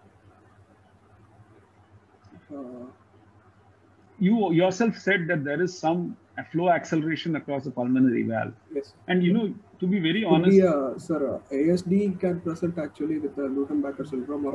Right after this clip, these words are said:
Speaker 1: a A S D with the idiopathic pulmonary hypertension.
Speaker 2: A S D with Lutembacher, you would have had a mid-diastolic flow murmur
Speaker 1: Absolutely.
Speaker 2: at the tricuspid
Speaker 1: Yes,
Speaker 2: valve.
Speaker 1: yes,
Speaker 2: So you are
Speaker 1: yes,
Speaker 2: very
Speaker 1: yes.
Speaker 2: sure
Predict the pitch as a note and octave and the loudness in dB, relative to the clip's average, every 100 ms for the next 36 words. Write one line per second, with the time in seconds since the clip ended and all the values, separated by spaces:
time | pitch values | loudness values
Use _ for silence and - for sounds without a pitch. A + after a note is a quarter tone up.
0 | B2+ A2 - C#3 D3 - C#3 C3+ B2 D3 | -4 -8 -4 -2 0 0 -2 0 -4 -4
1 | D3+ - C#3+ C#3 C3+ C3+ C#3 C3+ - - | -6 -8 -10 -8 -4 -2 -2 -6 -12 -8
2 | - F3+ A#3 - A3 A3+ F#3 F3+ F3+ A3 | -2 0 0 0 2 2 4 4 4 4
3 | F#3+ F3+ F#3 G3 F#3 F3+ E3 D#3+ F3+ G#3+ | 4 4 4 2 4 4 2 4 4 4
4 | F#3 D#3+ E3 D#3+ - F3 E3+ - E3+ E3+ | 2 2 2 0 0 0 -2 -2 -2 2
5 | D#3 D#3+ F#3 F3+ D3+ C#3+ G#3 B3+ - - | 2 2 0 2 0 0 -2 -2 -6 -18
6 | - D#3 E3 F3+ - E3 C3 C#3 A2+ - | -6 -4 -2 -4 -2 -4 2 2 2 0
7 | D#3 D#3 G3 E3+ D3 A3 - D#3+ F#3+ | -2 2 4 4 4 4 2 0 2